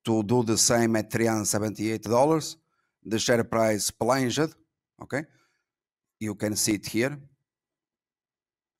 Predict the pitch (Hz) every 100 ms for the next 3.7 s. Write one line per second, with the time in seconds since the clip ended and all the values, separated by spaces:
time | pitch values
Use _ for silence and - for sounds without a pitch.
0 | _ 117 117 113 139 135 139 - - 113
1 | 113 107 101 113 107 - 147 135 - 123
2 | 110 120 117 107 104 120 117 117 101 113
3 | 107 104 95 110 113 135 147